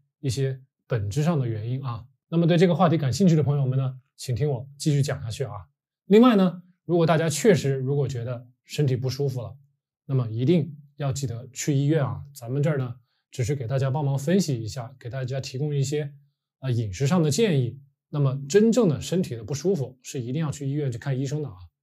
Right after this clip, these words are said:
好了，那么在第四十五期节目里面的时候呢，我们提到了咱们的人体的细胞，基本上啊，几乎是每一个细胞都存在着三个泵。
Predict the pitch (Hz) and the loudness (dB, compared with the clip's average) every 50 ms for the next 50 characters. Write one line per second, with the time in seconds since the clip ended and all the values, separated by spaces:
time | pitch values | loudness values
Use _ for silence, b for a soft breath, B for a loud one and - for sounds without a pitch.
0 | _ _ _ - 151 160 190 202 196 - - _ _ - 214 214 214 208 175 156 | _ _ _ 2 4 4 4 4 2 -6 -14 _ _ 0 2 4 4 4 4 4
1 | 226 214 208 180 - - 226 208 - - - 240 - 214 165 131 117 - 190 156 | 4 4 4 4 4 4 4 4 4 2 2 2 2 2 2 0 0 0 0 2
2 | 139 143 156 180 175 151 123 120 135 135 117 - 143 127 151 160 143 135 131 127 | 2 2 2 2 2 2 0 0 -2 -4 -4 -4 -4 -2 -2 -2 -2 -2 -2 -4
3 | 127 - - _ _ _ _ _ - - 123 127 139 147 139 - - 135 135 147 | -6 -10 -18 _ _ _ _ _ -8 -4 -2 0 0 0 0 0 -2 -2 0 2
4 | 175 160 143 127 113 107 135 135 156 160 151 143 131 143 170 180 - 135 120 120 | 2 2 2 0 -4 -4 -2 0 0 0 0 0 2 2 2 2 0 -2 -4 -4
5 | 113 - - 160 143 156 160 165 165 165 - _ _ _ _ _ _ _ _ _ | -2 -2 -2 -2 -2 -2 -2 -4 -6 -8 -16 _ _ _ _ _ _ _ _ _
6 | _ _ _ _ - - - _ _ _ _ _ _ _ _ _ _ _ _ _ | _ _ _ _ -20 -20 -20 _ _ _ _ _ _ _ _ _ _ _ _ _
7 | _ _ _ _ _ - - - 233 240 202 151 113 - - 131 117 107 104 101 | _ _ _ _ _ -6 2 4 6 6 6 6 4 2 -2 -4 -4 -6 -8 -10
8 | - - - 196 220 202 214 233 254 247 - 214 156 127 117 104 92 98 113 127 | -6 -4 0 2 2 2 2 2 2 2 2 2 0 0 0 -4 -6 -6 -4 -2
9 | 185 165 - - - 127 107 110 110 113 - - - _ _ - 156 151 143 - | 0 0 0 0 -2 -4 -4 -4 -8 -10 -12 -16 -20 _ _ -4 -2 -2 -2 -4
10 | - 131 123 123 147 143 135 120 117 113 113 - - - _ _ - - - - | -4 -6 -4 -4 -4 -4 -4 -4 -6 -10 -12 -16 -20 -20 _ _ -14 -8 0 2
11 | 175 190 233 226 180 123 - 151 127 104 - | 2 4 4 4 2 2 0 -2 -6 -6 -8